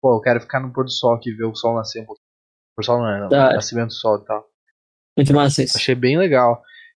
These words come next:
Speaker 1: E aí eles, eles viram mais de boa, né? Tipo, eles ficam mais de boa. Porque é interessante saber quando que tem a transição, né, de, de pés peludos pra, que são nômades, né, que são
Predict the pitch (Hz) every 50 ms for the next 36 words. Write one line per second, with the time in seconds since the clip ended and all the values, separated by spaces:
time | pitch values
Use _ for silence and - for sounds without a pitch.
0 | _ - 175 175 175 180 202 214 233 220 214 233 226 220 233 226 - 269 247 -
1 | 269 247 269 269 269 285 311 311 302 311 269 302 359 392 392 403 381 233 160 147
2 | 143 139 151 - - _ - 139 123 120 117 117 117 _ _ _ _ _ _ _
3 | _ _ _ _ _ _ 143 143 139 - - 165 - 165 170 170 180 185 190 190
4 | 214 214 190 - - - - - _ _ _ - 196 196 190 220 214 214 214 226
5 | 220 - - 240 226 180 160 175 180 180 - - 180 175 175 - - - - 185
6 | 175 175 165 170 170 170 160 160 156 143 - - 151 147 143 139 139 131 120 117
7 | 123 123 123 123 120 117 113 113 113 117 123 120 113 113 _ _ _ _ _ 127
8 | 123 123 - - 139 123 120 127 131 139 143 147 165 170 175 175 - - - _
9 | _ _ _ _ _ _ _ _ _ _ - 143 143 139 139 135 131 131 127 127
10 | - - - - - 135 127 123 120 117 120 139 175 196 185 147 120 117 113 110
11 | 113 120 135 135 - - 131 120 120 117